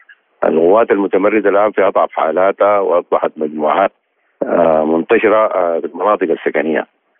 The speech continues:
لذلك، آه، على الواقع ال-، الأرض، آه، نحسب، آه، الآن لا يوجد، آه، مقارنة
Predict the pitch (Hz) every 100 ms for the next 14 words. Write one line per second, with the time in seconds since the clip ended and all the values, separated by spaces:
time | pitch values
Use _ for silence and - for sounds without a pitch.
0 | - 92 98 131 135 135 113 92 90 67
1 | 95 98 127 143 117 92 87 80 80 76
2 | - 80 - 123 - - 95 85 104 113
3 | - 120 _ 90 85 82 80 98 101 117
4 | - - - - - 90 95 117 131 135
5 | 135 131 - 101 101 87 82 76 73 73
6 | 71 71 71 87 98 120 120 113 110